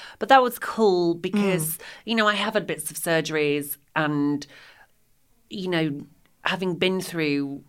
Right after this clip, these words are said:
Speaker 1: what, three or four general anaesthetics now, I'm just kind of like, do you know, it really takes it out of you. And
Speaker 2: Oh, it's
Speaker 1: recovery,
Speaker 2: fucked, yeah.
Speaker 1: months of recovery. So I was like,
Speaker 2: Mm.
Speaker 1: do you know what, if you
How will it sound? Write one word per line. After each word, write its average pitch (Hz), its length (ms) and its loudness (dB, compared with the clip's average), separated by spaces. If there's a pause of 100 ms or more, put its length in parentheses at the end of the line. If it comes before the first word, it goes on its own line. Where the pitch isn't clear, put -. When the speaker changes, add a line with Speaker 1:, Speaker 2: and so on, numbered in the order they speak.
(100)
Speaker 1:
what, 165 260 -4
three 170 240 -2
or 151 60 -4
four 151 160 -2
general 139 320 -2
anaesthetics - 640 -8
now, 131 380 -6
I'm 160 120 -4
just 156 160 -6
kind 156 140 -10
of 135 60 -6
like, 135 420 -6 (300)
do 190 100 -4
you 180 60 2
know, 160 40 4
it 143 140 -2
really 151 260 -2
takes - 280 -10
it - 60 -12
out 135 220 -6
of 143 120 -10
you. 143 180 -6
And 147 140 -2
Speaker 2:
Oh, - 40 2
it's 151 100 -4
Speaker 1:
recovery, 156 600 2
Speaker 2:
fucked, 233 480 -4
yeah. 175 80 0
Speaker 1:
months 214 420 4
of 139 120 -6
recovery. 143 480 -4
So 139 160 -6
I 196 40 2
was 190 120 2
like, 160 100 -2
Speaker 2:
Mm. 151 40 -4
Speaker 1:
do 147 80 -2
you 190 60 0
know 185 60 0
what, 160 100 -2
if 151 140 -10
you 160 140 -10